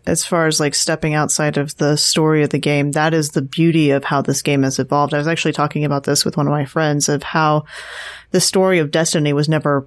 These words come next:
predetermined necessarily to the exact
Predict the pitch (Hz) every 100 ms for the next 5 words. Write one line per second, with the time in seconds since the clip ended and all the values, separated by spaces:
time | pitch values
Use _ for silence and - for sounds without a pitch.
0 | - - 170 147 139 156 139 139 135 -
1 | 156 156 151 - 147 143 143 147 - -
2 | - 147 147 147 147